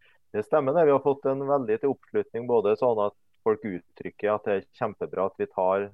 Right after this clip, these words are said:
saken til, til retten, men også gjennom pengegaver. Det er jo, ja, totalt nå i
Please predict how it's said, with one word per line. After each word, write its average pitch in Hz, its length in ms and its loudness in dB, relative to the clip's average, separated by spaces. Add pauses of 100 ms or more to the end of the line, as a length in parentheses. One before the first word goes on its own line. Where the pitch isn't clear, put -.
(260)
saken 101 400 -4
til, 104 240 0
til 117 140 0
retten, 117 320 -4
men 160 100 -4
også 131 280 -2
gjennom 107 240 -4
pengegaver. 98 600 -2
Det 113 80 0
er 110 80 0
jo, 113 140 -4 (500)
ja, 95 240 -4 (220)
totalt 143 440 0
nå 147 140 -2
i 127 340 0